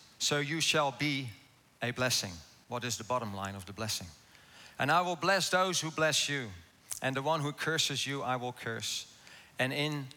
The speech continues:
you all the families of the earth will be blessed." And so the bottom line of Abraham's blessing is that the nations will be blessed through him and that all people will have an opportunity. This gets repeated in Genesis twen-,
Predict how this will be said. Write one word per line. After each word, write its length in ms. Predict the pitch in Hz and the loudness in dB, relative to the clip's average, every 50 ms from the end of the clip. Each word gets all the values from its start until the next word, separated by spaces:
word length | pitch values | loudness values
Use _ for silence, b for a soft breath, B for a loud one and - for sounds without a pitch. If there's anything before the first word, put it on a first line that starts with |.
| - - - | -20 -16 -10
you 380 | 123 120 175 208 214 170 123 - - | -4 -2 -2 0 -2 -2 -6 -6 -2
all 360 | - 165 175 196 196 196 185 | 0 2 2 2 2 0 0
the 80 | 175 170 | -2 -2
families 560 | - - 180 185 175 160 165 160 151 123 - | -2 0 0 0 0 0 0 -2 -2 -2 -2
of 180 | 143 143 139 - | -2 -4 -4 -4
the 140 | 127 127 120 | -6 -6 -2
earth 340 | 131 135 127 113 - - - 160 113 | -2 -2 -2 -2 -4 -8 -12 -10 -6
will 340 | 120 127 127 127 123 120 117 110 - - - 104 | -4 -4 -2 -2 -4 -6 -8 -12 -14 -16 -12 -8
be 80 | 120 | -8
blessed." 520 | 123 - 127 139 135 107 101 - - - - - B B B B B B B B B | -6 -2 -2 -2 -2 -2 -4 -4 -4 -6 -8 -12 B B B B B B B B B
And 80 | 123 | -2
so 160 | - 156 165 160 | 0 0 0 0
the 120 | 165 170 | 0 -2
bottom 420 | 143 120 117 190 208 208 208 190 | -2 0 4 4 4 4 2 0
line 400 | 180 180 190 190 180 156 120 104 92 87 - B B B B B B - | 2 4 4 4 4 2 0 -4 -8 -14 -16 B B B B B B -6
of 140 | 131 135 - | -4 -2 0
Abraham's 540 | 143 151 170 180 165 156 147 156 151 139 127 | 2 2 2 2 2 2 2 2 0 -2 -4
blessing 720 | - - 147 160 147 - - 143 127 123 120 117 113 127 - | -2 0 2 2 2 2 0 -2 -2 -6 -6 -8 -10 -10 -6
is 200 | - 143 139 - | -4 -4 -4 -2
that 160 | - 135 135 | -2 -2 -2
the 60 | - 127 | -2 -4
nations 680 | 123 135 139 143 135 - - 135 131 123 120 - - 110 | 0 0 0 2 2 0 0 0 -2 -2 -2 -4 -4 -2
will 160 | 131 135 131 | -2 -2 -2
be 140 | 120 131 127 | -2 -4 -4
blessed 540 | 110 - 123 131 123 117 - - - - - - B B B B B B B | -2 0 0 0 2 2 0 0 -2 -2 -6 -10 B B B B B B B
through 340 | - - - - 165 185 170 | -8 -6 -4 -2 0 0 0
him 260 | 123 131 120 104 104 | 0 0 -2 -2 -2
and 120 | 117 117 117 | -2 0 0
that 100 | 117 127 | 0 0
all 180 | 135 143 135 | 0 -2 -2
people 360 | - - - 139 - - 120 | -4 -2 -4 -4 -2 -4 -6
will 100 | 110 117 | -4 -4
have 220 | 113 117 120 110 113 | -2 -2 -2 -2 -4
an 80 | 110 | -6
opportunity. 560 | 110 107 - - - - - 139 135 107 98 87 - - - - _ _ _ _ - - _ _ _ _ - B B B B B B B B B B B - | -8 -8 -8 -6 -6 -4 -4 -4 -4 -6 -8 -12 -18 -20 -20 -20 _ _ _ _ -20 -20 _ _ _ _ -20 B B B B B B B B B B B -2
This 200 | - 294 285 - | 0 0 2 2
gets 280 | - 208 208 196 - 175 | 4 4 2 2 2 0
repeated 580 | 190 - - 185 196 196 196 202 196 185 - | -2 0 0 0 2 2 2 2 2 0 0
in 140 | 160 151 139 | -2 -2 0
Genesis 540 | 139 175 180 180 165 - - 160 143 - - | 2 2 2 4 4 2 2 2 0 0 2
twen-, 220 | - 160 156 160 | 2 0 0 -2